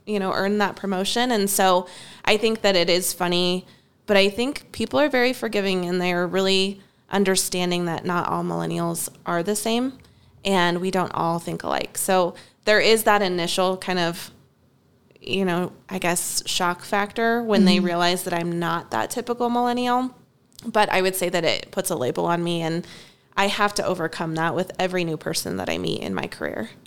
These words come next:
Speaker 2: Do you enjoy that? Do you enjoy that kind of proving to people that,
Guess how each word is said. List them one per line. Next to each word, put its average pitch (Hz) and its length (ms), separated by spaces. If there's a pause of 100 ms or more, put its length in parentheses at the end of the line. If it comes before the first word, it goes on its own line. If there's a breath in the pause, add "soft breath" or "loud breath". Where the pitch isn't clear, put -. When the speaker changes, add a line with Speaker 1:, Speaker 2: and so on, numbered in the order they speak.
(100)
Speaker 2:
Do 233 80
you 220 160
enjoy 190 420
that? 220 400
Do 226 80
you 208 220
enjoy 196 500
that 208 360
kind 214 140
of 190 120
proving 202 420
to 226 100
people 214 440
that, 185 260